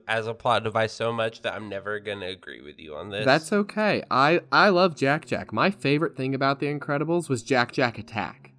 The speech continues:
Speaker 2: growing up. So, like,
Speaker 1: Yes.
Speaker 2: I love Jack Jack. And if all of the stuff he did in this movie were his own little short film like that, I'd still be on board.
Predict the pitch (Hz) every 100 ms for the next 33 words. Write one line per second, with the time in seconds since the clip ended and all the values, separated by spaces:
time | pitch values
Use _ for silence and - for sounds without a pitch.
0 | _ 98 78 69 64 - _ _ _ -
1 | - 135 123 117 110 175 190 - - -
2 | 147 170 135 143 139 - - 131 117 -
3 | 98 82 - _ _ _ - 151 143 -
4 | 139 147 175 170 160 - 135 160 160 165
5 | 165 160 160 156 165 185 135 120 117 127
6 | 127 120 - 117 113 - 160 170 170 175
7 | 190 202 - 120 117 - 151 135 139 131
8 | 131 214 139 92